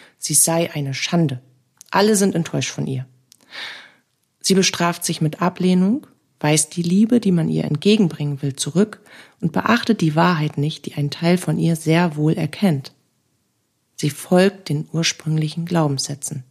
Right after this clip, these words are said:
und auch Auslösern und transportiert diese dann auf jede ihrer Rollen. Die Ablehnung, Nichtachtung und Zurückweisung des Vaters, der immer noch die Fernbedienung für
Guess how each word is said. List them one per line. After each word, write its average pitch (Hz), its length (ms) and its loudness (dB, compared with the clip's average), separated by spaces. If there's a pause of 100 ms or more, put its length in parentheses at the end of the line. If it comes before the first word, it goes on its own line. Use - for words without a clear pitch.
(840)
und 262 220 4
auch 247 220 -2
Auslösern 139 640 -2 (640)
und 180 140 -2
transportiert 185 760 -2
diese 269 360 4
dann 139 400 -6 (300)
auf 160 200 -8
jede 285 540 2
ihrer 233 560 2
Rollen. 147 440 -2 (800)
Die - 140 -4
Ablehnung, 208 640 2
Nichtachtung 170 680 -4
und 151 140 -6
Zurückweisung 160 680 -4
des 143 180 -6
Vaters, 160 520 -8 (340)
der - 180 -2
immer 269 280 4
noch 196 280 2
die 160 140 -6
Fernbedienung 175 760 0
für - 220 -12